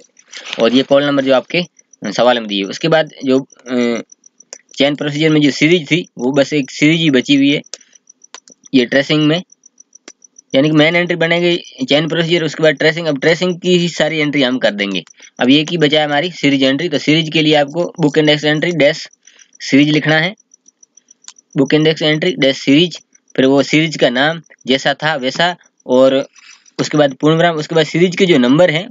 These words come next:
वो आपको यहाँ पर लिखने हैं, यहाँ पर लिखने हैं, चाहे यहाँ पर खाली जगह कितनी भी रहे, उस, वहाँ पर नहीं, सीधा इसके just नीचे यहाँ पर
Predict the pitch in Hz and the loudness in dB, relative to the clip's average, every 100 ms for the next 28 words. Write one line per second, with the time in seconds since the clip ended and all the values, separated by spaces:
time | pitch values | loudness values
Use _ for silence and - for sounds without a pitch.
0 | 127 147 135 - - 151 165 - 123 139 | -2 2 2 0 -2 -2 -2 -2 0 0
1 | 127 104 95 95 87 _ _ _ _ _ | 0 -4 -4 -6 -6 _ _ _ _ _
2 | - 123 135 123 107 98 95 90 - - | -4 -2 0 -2 -6 -6 -6 -6 -12 -20
3 | _ _ _ _ - 143 160 147 139 143 | _ _ _ _ -2 0 0 -4 -2 -2
4 | 151 147 151 160 160 165 160 170 196 202 | -4 -4 -4 -4 -4 -4 -2 -2 0 2
5 | 196 170 185 156 - _ _ _ _ _ | 2 2 2 -2 -6 _ _ _ _ _
6 | _ - 135 - 139 156 156 151 220 254 | _ -8 -6 0 2 2 0 -2 -4 -10
7 | - 170 165 151 156 131 143 147 127 123 | -4 0 2 0 -2 -2 -2 -2 -4 0
8 | 120 123 147 | 0 0 -2